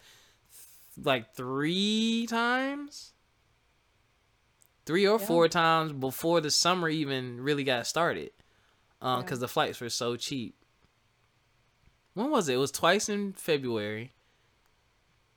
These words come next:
Speaker 1: I don't know. But, um, yeah. So once she moved and we were closer, I asked her if this was close enough, and she said, "Yeah." So I brought her some sweetgrass roses from Charleston.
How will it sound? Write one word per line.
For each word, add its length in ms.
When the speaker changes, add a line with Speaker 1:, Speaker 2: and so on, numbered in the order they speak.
Speaker 1:
I 160
don't 80
know. 220
But, 460
um, 640
yeah. 320
So 160
once 220
she 180
moved 360
and 100
we 100
were 80
closer, 460
I 220
asked 200
her 120
if 80
this 160
was 100
close 320
enough, 260
and 100
she 140
said, 340
"Yeah." 380
So 160
I 720
brought 320
her 320
some 260
sweetgrass 760
roses 460
from 120
Charleston. 600